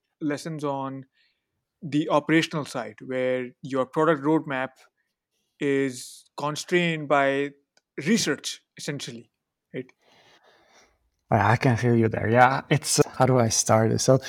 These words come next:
Speaker 2: I f-, was feeling that, you know, since I'm on the business side, I always have to keep an eye on, on the technology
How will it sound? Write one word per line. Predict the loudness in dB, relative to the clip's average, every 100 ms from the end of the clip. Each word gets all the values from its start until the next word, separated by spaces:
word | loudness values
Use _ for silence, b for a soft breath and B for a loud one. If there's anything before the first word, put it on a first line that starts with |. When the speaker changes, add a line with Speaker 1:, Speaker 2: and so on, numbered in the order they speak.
| B B _ 0
Speaker 2:
I | 0
f-, | -2 -14 -8
was | 2 2 2
feeling | 2 4 6 4
that, | 4 2
you | 0
know, | 0 -4 -14 -14 -20 _ -6
since | 0 2 2
I'm | 2
on | 4
the | 4
business | 2 2 0
side, | 2 2
I | 2
always | 2 0 0
have | -2
to | -4
keep | -2 0
an | 0
eye | 0 -2
on, | -4
on | -6 -8
the | -4
technology | -4 0 0 0 0 -2